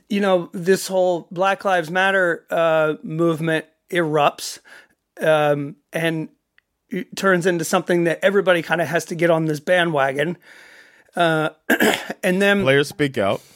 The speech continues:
Speaker 1: Yeah, players speak out. All of a sudden, Kaepernick is a viable option. He's no longer, it's no longer politically correct to blackball him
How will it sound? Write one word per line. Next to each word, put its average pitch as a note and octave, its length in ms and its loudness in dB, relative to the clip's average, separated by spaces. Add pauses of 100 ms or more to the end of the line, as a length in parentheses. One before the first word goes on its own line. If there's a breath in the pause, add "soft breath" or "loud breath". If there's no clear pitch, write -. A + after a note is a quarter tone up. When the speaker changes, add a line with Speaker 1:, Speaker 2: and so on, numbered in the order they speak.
(160)
Speaker 1:
Yeah, G3+ 260 2
players G#3 380 0
speak A#3 280 -4
out. F3+ 300 2 (460 loud breath)
All E3 140 2
of G3 60 2
a G3 40 -2
sudden, G3+ 320 0
Kaepernick G3 560 2
is E3+ 140 -2
a D#3+ 40 -4
viable E3+ 480 2
option. D#3+ 540 0
He's D#3 220 -2
no E3+ 180 4
longer, D#3+ 560 2
it's E3+ 220 -4
no G#3 160 4
longer F3 340 2
politically F3+ 520 2
correct E3+ 500 0
to E3 80 -8
blackball C#3+ 640 0
him D#3 240 -6